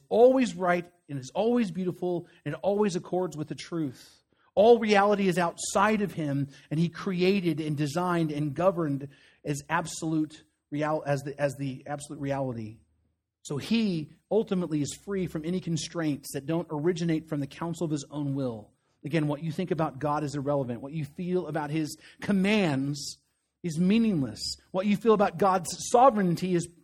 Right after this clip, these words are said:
pointless. God is entirely sovereign. And he always does what he wants to do, and is always good.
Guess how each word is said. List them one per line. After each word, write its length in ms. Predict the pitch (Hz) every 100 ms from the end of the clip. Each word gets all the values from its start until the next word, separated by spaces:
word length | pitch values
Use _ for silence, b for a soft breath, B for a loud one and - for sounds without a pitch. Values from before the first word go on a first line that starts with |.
| -
pointless. 420 | 240 247 170 139
God 240 | 190 190
is 140 | 180 165
entirely 500 | 160 165 190 185 151
sovereign. 640 | - 151 139 120 104 104 _ _ _ _ _ _ _ _ _ _ _ _ _ _ _ -
And 80 | 147
he 80 |
always 340 | 151 160 175 165
does 180 | 151 120
what 140 | 117
he 340 | - - 208
wants 440 | 175 123 117 110 -
to 100 | 117
do, 300 | 107 104 101 _ _ _
and 80 | 131
is 140 | 127 -
always 360 | 165 151 139 117
good. 320 | 117 110 98